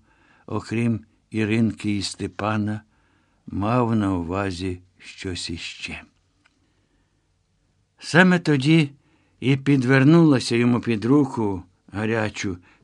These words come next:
Катерина в білому халатику й косинці, з віником в руці, безглуздя якесь, синяки під очима, і він зірвався і сказав, щоб ішла звідси геть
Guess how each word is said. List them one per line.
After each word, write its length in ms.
Катерина 760
в 120
білому 480
халатику 640
й 60
косинці, 760
з 160
віником 640
в 40
руці, 540
безглуздя 680
якесь, 460
синяки 580
під 220
очима, 580
і 140
він 200
зірвався 960
і 120
сказав, 640
щоб 300
ішла 360
звідси 560
геть 500